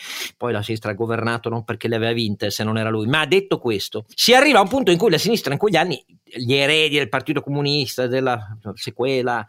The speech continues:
eh, P D S, D S, P D e così via, arrivavano al punto di dire: "Bisogna riconoscersi l'uno con l'altro invece che continuare a battagliare". Da quel punto a oggi si è avuto un ritorno indietro molto forte, però.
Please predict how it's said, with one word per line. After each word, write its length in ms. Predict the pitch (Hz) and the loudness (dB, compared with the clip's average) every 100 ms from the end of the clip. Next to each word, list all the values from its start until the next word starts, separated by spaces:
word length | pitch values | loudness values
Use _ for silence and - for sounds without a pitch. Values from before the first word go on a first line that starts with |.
| _ | _
eh, 260 | - 117 | -8 -8
P 80 | - | -6
D 160 | 131 135 | -2 -2
S, 160 | 127 | -2
D 240 | 127 131 123 | -2 0 -2
S, 180 | - 107 | -2 -8
P 120 | 127 | -8
D 180 | 120 135 | -6 -4
e 60 | 113 | -4
così 240 | 117 113 | -6 -6
via, 260 | 104 98 131 _ | -6 -8 -8 _
arrivavano 360 | - 208 269 285 | 0 4 6 6
al 60 | 262 | 4
punto 260 | 254 277 | 0 0
di 80 | 254 | 4
dire: 180 | 208 247 | 4 4
"Bisogna 260 | 160 185 | 4 4
riconoscersi 760 | 202 196 185 220 208 - 143 139 | 4 4 2 2 2 0 0 0
l'uno 200 | 143 135 | -2 0
con 140 | 123 | 0
l'altro 360 | 127 107 104 117 | 0 -2 -4 -6
invece 260 | 117 113 | -6 -8
che 100 | - | -12
continuare 420 | - 120 120 120 113 | -10 -8 -6 -4 -4
a 60 | |
battagliare". 920 | 110 110 110 104 107 92 101 107 - _ _ | -6 -6 -6 -6 -4 -4 -6 -10 -14 _ _
Da 200 | 117 160 | -2 0
quel 260 | - 240 - | 4 2 0
punto 460 | 196 240 220 175 | -2 -2 0 0
a 160 | - 185 | 4 4
oggi 640 | 139 127 117 165 165 175 - - - _ | 4 0 2 2 2 -2 -8 -20 -20 _
si 360 | - - 139 | -2 0 2
è 20 | 151 | 2
avuto 480 | 147 170 170 147 | 2 0 0 0
un 140 | 131 131 | 2 0
ritorno 720 | 131 117 156 156 156 135 135 | -2 -2 2 2 2 0 0
indietro 560 | 123 117 139 156 147 131 | 0 0 2 0 0 -2
molto 260 | 110 110 | -2 -4
forte, 520 | 110 147 117 - - | -4 -2 -2 -8 -12
però. 300 | 101 98 92 | -10 -10 -10